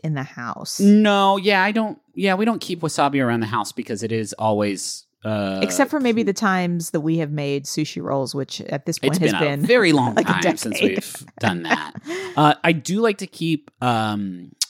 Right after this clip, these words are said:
Speaker 2: uh, ginger, like, pickled ginger
Speaker 1: Yeah.
Speaker 2: around the house, just 'cause
Speaker 1: Oof.
Speaker 2: that stuff keeps for a hundred years.
Speaker 1: Yeah.
Speaker 2: That I don't think is a condiment because I don't usually put it on the thing. I just eat it as a little palate, palate cleanser. So that's a side. Okay, I'm glad we
Speaker 1: Wasabi is very pricey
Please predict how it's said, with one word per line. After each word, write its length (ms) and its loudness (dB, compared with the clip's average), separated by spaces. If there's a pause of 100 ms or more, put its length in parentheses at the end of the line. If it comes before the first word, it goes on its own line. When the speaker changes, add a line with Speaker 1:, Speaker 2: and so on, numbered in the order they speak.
Speaker 2:
uh, 280 -4
ginger, 540 -2
like, 140 -8
pickled 260 -6
ginger 300 -6
Speaker 1:
Yeah. 340 -8
Speaker 2:
around 180 -6
the 40 -12
house, 260 -14
just 200 -4
'cause 100 4
Speaker 1:
Oof. 40 4
Speaker 2:
that 120 0
stuff 220 -10
keeps 280 -8
for 460 -12
a 80 -12
hundred 300 -14
years. 320 -14
Speaker 1:
Yeah. 420 -4
Speaker 2:
That 160 4
I 60 4
don't 160 0
think 100 -2
is 80 -2
a 60 -6
condiment 680 -12
because 220 -4
I 80 -2
don't 160 -2
usually 300 -6
put 260 -8
it 160 -6
on 200 -4
the 60 -2
thing. 240 -6
I 60 -4
just 240 -12
eat 140 -8
it 80 -10
as 160 -8
a 20 -6
little 200 -8
palate, 380 -8 (200)
palate 260 -4
cleanser. 480 -4
So 140 -4
that's 200 2
a 60 -6
side. 400 -10 (100)
Okay, 300 -8
I'm 100 -10
glad 120 0
we 80 6
Speaker 1:
Wasabi 240 2 (100)
is 100 2
very 220 0
pricey 560 -8